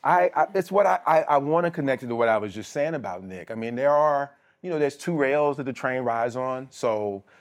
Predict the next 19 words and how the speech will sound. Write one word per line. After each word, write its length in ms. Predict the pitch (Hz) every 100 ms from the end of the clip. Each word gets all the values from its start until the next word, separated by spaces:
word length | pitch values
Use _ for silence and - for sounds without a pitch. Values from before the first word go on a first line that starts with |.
| _ -
rather 480 | 90 110 117 120
than 220 | 127 123 127
maybe 260 | 123 120 117
a 60 |
yes 320 | 104 107 104
or 40 | 117
no 140 | 110
answer, 540 | 110 110 107 110 104 101
I 140 | 107
would 180 | 98 98
say 480 | - 107 92 90 87 - - - _ -
I 200 | 123 117
particularly 640 | 131 - 165 165 165 143
enjoy 480 | 120 110 156 131 104
when 140 | 110
I'm 100 | 107
feeling 380 | 101 - 127 131
that 160 | 135 131
kinda 400 | 143 135 135 131